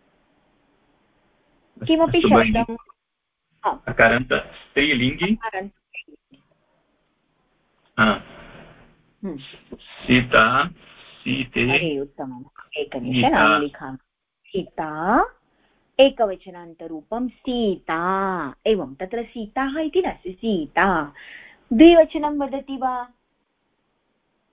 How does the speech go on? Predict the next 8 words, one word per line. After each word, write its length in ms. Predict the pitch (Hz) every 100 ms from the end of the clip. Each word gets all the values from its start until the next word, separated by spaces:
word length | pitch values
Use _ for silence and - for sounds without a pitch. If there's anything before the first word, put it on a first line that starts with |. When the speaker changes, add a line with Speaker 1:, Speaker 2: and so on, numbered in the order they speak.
| _ _ _ _ _ _
Speaker 2:
सीते। 920 | _ 127 135 113 120 120 120 104 - - _ _ _ _ _ _ _ _ -
Speaker 1:
उत्तमं 520 | 220 - 349 415 403
महोदय, 540 | 262 196 160 151 135 131
सीता, 960 | - 160 143 135 - 143 156 185 - 453 - _ _
सीते। 1080 | _ _ - 165 139 - 147 139 143 165 247 480 - _ _ _ _ _ _ _ _ _ _ _ -
बहुवचनं 600 | 226 262 285 285 294 302
किं 240 | 277 302 294
भवति? 440 | 294 285 311